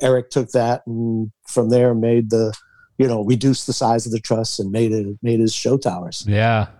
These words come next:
Speaker 2: Wow.
Speaker 1: You know?
Speaker 2: That's really cool.
Speaker 1: Yeah.
Speaker 2: That's really
Speaker 1: Yeah.
Speaker 2: cool.
Speaker 1: So,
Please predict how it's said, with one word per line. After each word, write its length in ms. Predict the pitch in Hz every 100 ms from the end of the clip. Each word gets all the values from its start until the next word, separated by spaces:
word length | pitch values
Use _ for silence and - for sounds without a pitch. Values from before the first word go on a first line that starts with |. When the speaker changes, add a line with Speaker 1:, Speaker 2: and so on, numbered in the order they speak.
| _ _
Speaker 2:
Wow. 380 | - 107 123 117
Speaker 1:
You 80 | 123
know? 260 | 120 117 113
Speaker 2:
That's 260 | 123 147 -
really 240 | 113 95
cool. 160 | 90 131
Speaker 1:
Yeah. 200 | 117 - - - - - _ _ _ _
Speaker 2:
That's 220 | 139 131
really 160 | 147 120
Speaker 1:
Yeah. 80 | 101
Speaker 2:
cool. 140 | 143
Speaker 1:
So, 380 | 127 123 110 117